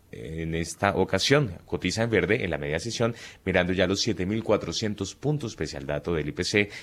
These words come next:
en la zona euro que quedó muy por encima de las previsiones. El dax alemán cotiza uno por ciento más alto, el cac cuarenta de París subía cero coma ocho por ciento y finalmente el futsal cien de Londres subía cero coma cuatro por ciento.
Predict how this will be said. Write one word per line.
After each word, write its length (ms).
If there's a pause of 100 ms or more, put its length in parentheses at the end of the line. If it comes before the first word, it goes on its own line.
(140)
en 80
la 80
zona 220
euro 200
que 100
quedó 240
muy 180
por 140
encima 340
de 120
las 200
previsiones. 720 (240)
El 160
dax 200
alemán 380
cotiza 460
uno 180
por 160
ciento 220
más 200
alto, 220
el 120
cac 360
cuarenta 320
de 80
París 360 (240)
subía 360
cero 240
coma 180
ocho 220
por 140
ciento 220
y 40
finalmente 680 (220)
el 160
futsal 380
cien 160
de 80
Londres 340
subía 400
cero 320
coma 240
cuatro 320
por 160
ciento. 420